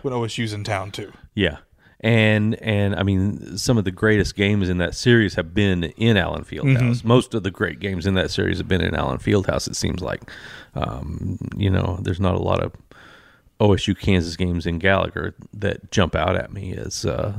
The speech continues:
Speaker 2: as, as some of the big stories,
Speaker 1: The
Speaker 2: but
Speaker 1: it might be some bad timing for O S U with this too, speaking of the matchup, because Kansas has Baylor on Saturday.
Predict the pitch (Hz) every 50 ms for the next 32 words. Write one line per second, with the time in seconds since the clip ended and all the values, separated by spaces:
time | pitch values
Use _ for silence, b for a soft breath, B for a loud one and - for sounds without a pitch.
0 | 117 - _ - - 98 98 - - - - 92 - - 98 92 87 - 85 -
1 | - 90 - - - - 101 98 104 - - - - - - - - - - -
2 | - - - - 156 160 165 160 285 311 - 285 202 - - 135 131 139 131 139
3 | 135 135 - 123 123 123 120 110 - 113 107 110 110 - - - 107 107 101 98
4 | 101 98 - - - 110 98 - - 127 117 123 120 110 104 107 104 104 101 -
5 | - 104 98 92 _ - - 113 - - 147 147 143 131 117 113 110 104 - -
6 | - - b b b b b b b b b b b b b b b b b b
7 | b b b b - - - 196 262 330 311 214 165 135 113 104 - 117 120 127
8 | 110 101 101 - - - - - - - - - - - - _